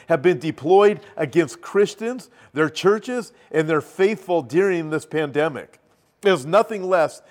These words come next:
than a dry run of government-controlled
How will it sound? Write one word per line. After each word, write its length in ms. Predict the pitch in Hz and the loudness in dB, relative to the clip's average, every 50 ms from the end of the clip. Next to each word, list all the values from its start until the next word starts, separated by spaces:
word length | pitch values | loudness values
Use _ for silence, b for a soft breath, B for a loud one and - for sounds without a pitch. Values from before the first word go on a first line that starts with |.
| b b b | b b b
than 220 | - 147 156 147 151 | -4 -2 -2 0 -2
a 80 | 143 | -4
dry 420 | 117 110 120 120 156 165 170 202 226 | -4 -6 -6 -2 0 0 2 2 2
run 300 | 208 180 170 165 156 147 | 2 2 0 0 -2 -4
of 160 | 127 113 104 | -6 -8 -2
government-controlled 1160 | 151 156 175 196 233 233 220 233 226 - - 185 180 - - - 156 165 147 135 131 127 120 | 2 2 2 2 0 -4 -8 -8 -10 -10 -10 -10 -10 -12 -10 -8 -4 -2 0 0 0 -2 -4